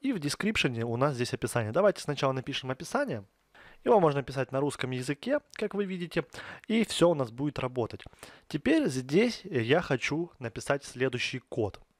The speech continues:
На jQuery часто используется такая конструкция, как документ ready, и уже после этого мы можем выполнять любой код здесь.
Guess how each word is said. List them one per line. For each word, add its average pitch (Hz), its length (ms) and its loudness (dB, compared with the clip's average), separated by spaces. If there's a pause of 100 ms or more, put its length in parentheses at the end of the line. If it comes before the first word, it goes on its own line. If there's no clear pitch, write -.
(380)
На 165 100 6
jQuery 226 460 2
часто 180 340 2
используется 131 480 0
такая 131 300 -2
конструкция, 143 720 0
как - 260 0 (300)
документ 131 580 2
ready, 240 280 2
и 202 200 0
уже 165 300 6
после 151 340 2
этого 180 240 2
мы 123 140 -2
можем 135 340 2
выполнять 127 600 0
любой 113 360 2
код 240 300 0
здесь. 196 500 -2